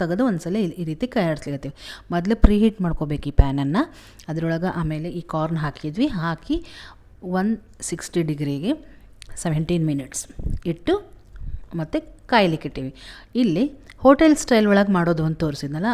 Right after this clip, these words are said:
ಅದನ್ನು ಹೇಳಿದ್ನಲ್ಲ, ಅದನ್ನು ಹೆಂಗಂದ್ರೆ ನೋಡ್ರಿ, ಈ ರೀತಿ ಕರಿಬೇಕು ಇದನ್ನು.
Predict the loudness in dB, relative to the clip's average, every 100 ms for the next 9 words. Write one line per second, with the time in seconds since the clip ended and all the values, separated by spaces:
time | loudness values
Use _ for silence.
0 | -2 -2 -2 -2 0 2 2 2 0 2
1 | 2 2 2 0 -2 -4 -4 -6 -10 -16
2 | -4 0 0 2 4 4 0 2 2 2
3 | -2 -6 -8 -8